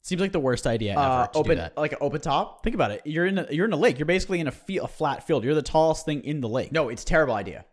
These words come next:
Speaker 1: Yeah.
Speaker 2: You're gonna get hit. Basically, basically, that's you.
Speaker 1: Yeah,
Speaker 2: You're
Speaker 1: that's
Speaker 2: the
Speaker 1: you
Speaker 2: one getting
Speaker 1: getting
Speaker 2: off
Speaker 1: hit.
Speaker 2: the positive, the positive charge.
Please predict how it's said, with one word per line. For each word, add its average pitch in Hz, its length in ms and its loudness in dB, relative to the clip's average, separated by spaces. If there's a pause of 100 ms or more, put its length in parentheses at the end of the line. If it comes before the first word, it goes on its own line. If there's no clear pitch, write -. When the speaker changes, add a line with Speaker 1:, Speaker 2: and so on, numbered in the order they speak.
Speaker 1:
Yeah. - 100 2
Speaker 2:
You're 170 60 4
gonna 190 160 4
get 151 160 0
hit. 160 300 -2
Basically, 131 320 -6 (100)
basically, 113 580 -4 (340)
that's 131 200 -2
you. 127 280 -2 (120)
Speaker 1:
Yeah, 147 180 0
Speaker 2:
You're - 20 -20 (140)
Speaker 1:
that's 160 100 2
Speaker 2:
the 175 60 2
Speaker 1:
you - 20 -
Speaker 2:
one 180 100 8
getting 147 140 4
Speaker 1:
getting - 20 2
Speaker 2:
off 160 120 4
Speaker 1:
hit. 110 60 -2
Speaker 2:
the - 60 -2
positive, 131 640 -6
the 117 60 -12
positive 120 380 -4
charge. - 360 -4